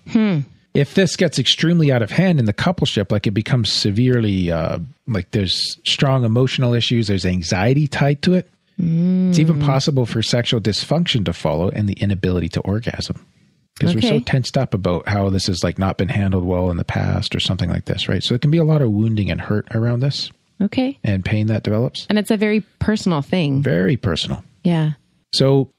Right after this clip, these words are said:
Speaker 2: problems from not discussing preferences and not finding the right balance of foreplay and activities, it may be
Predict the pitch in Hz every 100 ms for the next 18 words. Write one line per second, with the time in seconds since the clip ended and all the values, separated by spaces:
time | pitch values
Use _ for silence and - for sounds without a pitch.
0 | _ - 151 185 180 180 - 143 131 127
1 | 135 135 123 - 131 143 120 131 139 123
2 | 135 117 107 110 117 - 120 113 120 117
3 | 110 110 117 104 107 104 98 - 104 -
4 | 107 98 92 - 107 120 - - 113 -
5 | 120 131 151 160 147 131